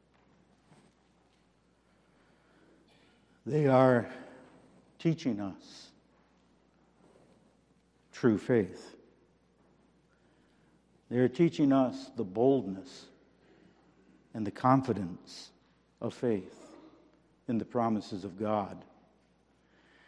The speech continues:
Note with me that they make the request on the east side of Jordan.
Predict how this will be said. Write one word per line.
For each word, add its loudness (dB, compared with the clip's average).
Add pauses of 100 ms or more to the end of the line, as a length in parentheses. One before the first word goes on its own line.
(280)
Note 4
with 2
me -2 (1600)
that 0
they 6
make 4
the 0
request 0 (1040)
on 4
the 2
east 2
side 0
of -4
Jordan. 0